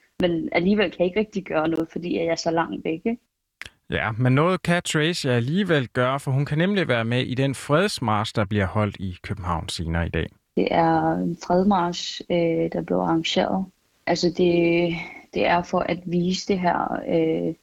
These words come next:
Speaker 1: vores solidaritet mod, øh, Myanmars befolkning. Og det er jo, hvad skal man sige, det er jo det mindste, vi kan gøre fra over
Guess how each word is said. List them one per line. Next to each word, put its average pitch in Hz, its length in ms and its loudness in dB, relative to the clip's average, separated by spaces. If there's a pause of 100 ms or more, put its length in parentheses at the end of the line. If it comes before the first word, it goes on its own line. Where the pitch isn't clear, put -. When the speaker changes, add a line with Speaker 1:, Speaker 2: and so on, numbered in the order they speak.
(360)
Speaker 1:
vores 175 200 2
solidaritet 165 800 0
mod, 165 420 0 (140)
øh, 165 280 2
Myanmars 160 440 0
befolkning. 196 720 -2 (640)
Og 165 200 0
det 170 80 6
er 165 40 6
jo, 160 420 2 (360)
hvad 170 140 -6
skal - 180 -4
man 160 100 0
sige, 170 160 -2
det - 80 -4
er 170 40 6
jo 170 60 4
det 170 120 2
mindste, 180 380 2
vi 165 120 -2
kan 156 160 -4
gøre 156 540 2
fra 85 340 0
over - 460 0